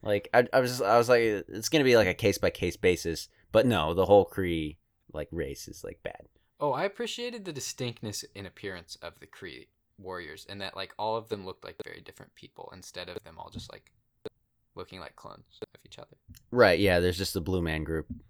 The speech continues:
Speaker 1: and, but, yeah, and they
Speaker 2: I'm, I'm,
Speaker 1: avoided that.
Speaker 2: I'm glad they avoided that. It really, not to switch this to rant, but it really bothers me when, like, shows or movies cast a bunch of people who look the same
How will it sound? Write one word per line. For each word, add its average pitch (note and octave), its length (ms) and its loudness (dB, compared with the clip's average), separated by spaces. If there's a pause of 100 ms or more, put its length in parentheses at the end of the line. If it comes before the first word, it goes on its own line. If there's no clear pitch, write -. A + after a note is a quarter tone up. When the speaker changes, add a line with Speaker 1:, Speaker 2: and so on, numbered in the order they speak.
(200)
Speaker 1:
and, D#2+ 380 -8 (120)
but, E2 280 -2 (240)
yeah, D2+ 140 -6 (440)
and E2+ 180 -8
they D#2 120 -4
Speaker 2:
I'm, D#2 80 -6
I'm, D#2 80 -6
Speaker 1:
avoided D2+ 220 -6
that. D2 180 -8 (200)
Speaker 2:
I'm A2+ 120 -12
glad G2+ 180 -8
they F2 80 -10
avoided F#2+ 300 -16
that. - 160 -14 (880)
It C#3+ 140 -4
really, E3+ 300 -4 (600)
not A#2 140 -6
to G#2 100 -12
switch - 240 -12
this G2+ 140 -16
to F#2 120 -16
rant, F#2 300 -14
but G2 140 -6
it G#2 100 -8
really C#3 220 -2
bothers G2 420 -8
me F#2 280 -16 (180)
when, F#2 220 -16
like, F2 260 -16 (400)
shows G2+ 360 -10
or F#2 100 -12
movies F#2 380 -16
cast - 400 -12
a - 40 -16
bunch F#2 240 -18
of - 80 -20
people F#2 260 -16
who F2+ 100 -20
look F2 280 -18
the F2 80 -18
same F#2+ 400 -14